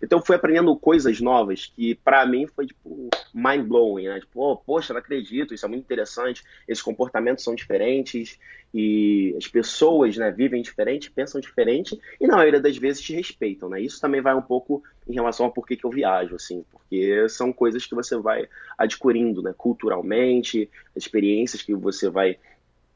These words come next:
tendo com outras pessoas em outros lugares, vai absorvendo, é,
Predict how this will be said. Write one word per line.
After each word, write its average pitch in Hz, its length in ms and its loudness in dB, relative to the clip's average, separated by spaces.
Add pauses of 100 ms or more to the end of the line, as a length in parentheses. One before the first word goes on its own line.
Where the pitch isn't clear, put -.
(260)
tendo 98 200 0
com 101 100 -2
outras 92 200 -4
pessoas 98 420 0
em 92 40 -2
outros 92 260 -6
lugares, 92 460 2
vai 110 160 4
absorvendo, 95 680 -4 (320)
é, 95 360 -4